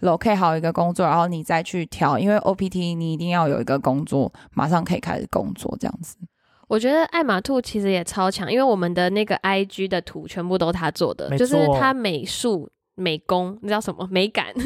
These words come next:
Speaker 3: <laughs> 还有，还有一些跟网友互动的问题都是他，他做的。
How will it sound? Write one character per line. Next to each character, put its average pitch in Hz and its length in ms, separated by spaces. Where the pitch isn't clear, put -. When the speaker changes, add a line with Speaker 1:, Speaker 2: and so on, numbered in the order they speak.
Speaker 3:
<laughs> 202 360
还 170 200
有， 185 260
还 170 160
有 180 120
一 165 80
些 156 240
跟 143 240
网 131 160
友 123 200
互 139 200
动 127 280
的 110 280
问 135 200
题 117 160
都 117 140
是 117 140
他， 107 360
他 - 200
做 - 240
的。 - 120